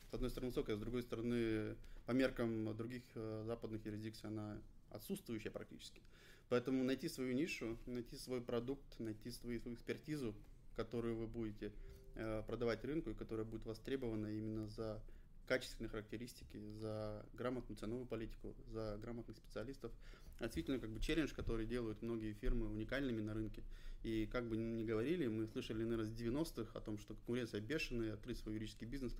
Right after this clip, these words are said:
крайне сложно. На самом деле фирмы открываются буквально каждый месяц, э, и будут открываться, я вас уверяю,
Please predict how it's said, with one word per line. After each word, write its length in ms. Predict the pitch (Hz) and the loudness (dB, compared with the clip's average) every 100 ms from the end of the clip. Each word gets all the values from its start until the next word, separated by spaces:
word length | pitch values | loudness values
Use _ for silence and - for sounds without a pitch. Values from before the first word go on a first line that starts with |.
| - | 0
крайне 240 | 110 101 | 2 2
сложно. 400 | - 143 156 123 - - - - - - | 4 2 4 2 -2 -12 -10 -8 -6 -4
На 80 | |
самом 260 | 104 123 113 | 0 2 4
деле 460 | 131 147 117 107 110 117 - - | 4 4 4 4 2 -4 -8 -6
фирмы 200 | 135 117 | 0 0
открываются 680 | 110 120 117 110 - 110 110 - | 0 0 0 0 -4 -4 -4 -4
буквально 380 | - 104 123 113 | -4 -2 0 0
каждый 280 | 113 110 113 | 2 0 2
месяц, 280 | 123 143 113 110 - | 2 0 -4 -10 -8
э, 280 | 110 110 110 110 | -4 -2 -2 -2
и 160 | 110 | -4
будут 240 | 110 123 - | -2 -4 -2
открываться, 480 | 110 110 104 - - - - - | 0 0 -2 -4 -6 -6 -8 -6
я 100 | 110 | -2
вас 160 | 110 110 | -2 -2
уверяю, 560 | 113 113 107 104 107 | -2 2 2 0 -4